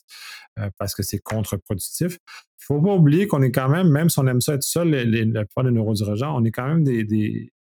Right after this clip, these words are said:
grégaires, on est quand même humains. On a besoin de connexion malgré tout, malgré ce qu'on en pense. Et c'est salutaire de l'avoir, ce, cette connexion-là, et d'établir la connexion avec l'autre.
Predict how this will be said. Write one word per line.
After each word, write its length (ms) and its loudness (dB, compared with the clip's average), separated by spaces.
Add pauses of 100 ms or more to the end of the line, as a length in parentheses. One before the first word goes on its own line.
(120)
grégaires, 400 -2
on 60 2
est 60 2
quand 120 -6
même 160 2
humains. 380 2 (500)
On 120 -4
a 100 -2
besoin 360 0
de 80 -2
connexion 540 -2
malgré 720 2 (160)
tout, 260 2
malgré 240 2
ce 80 -4
qu'on 180 0
en 300 0
pense. 440 0 (440)
Et 200 2
c'est 420 2
salutaire 680 2
de 60 4
l'avoir, 400 2
ce, 220 0
cette 280 -6
connexion-là, 580 0
et 20 0
d'établir 680 0
la 120 2
connexion 380 -4
avec 260 -2
l'autre. 240 -6